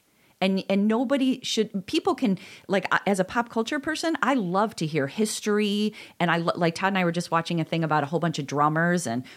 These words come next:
who's really good at drumming. And I love, like, talent, and people can point out this person's more talented, totally hear it. But the way I feel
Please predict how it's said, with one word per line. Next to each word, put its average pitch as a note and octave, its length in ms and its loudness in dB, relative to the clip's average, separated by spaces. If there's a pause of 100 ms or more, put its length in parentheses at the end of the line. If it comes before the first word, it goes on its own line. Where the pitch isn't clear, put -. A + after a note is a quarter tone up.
who's F#3+ 280 0
really F3 220 2
good E3 220 2
at D3+ 80 0
drumming. D#3 400 2
And D#3 100 2 (220)
I G#3+ 100 2
love, F#3 800 0
like, D#3 240 0
talent, G3+ 640 0 (400)
and F3+ 160 2
people A3 240 0
can G3 140 0
point G3 240 0
out F3 180 0
this F#3+ 160 2
person's F#3 380 -4
more E3+ 100 0
talented, F#3 560 -2 (240)
totally A3 380 0
hear F#3+ 260 2
it. C#4+ 220 0 (420)
But F#3+ 140 0
the G3+ 80 4
way G#3+ 260 2
I C4+ 180 4
feel A3+ 760 0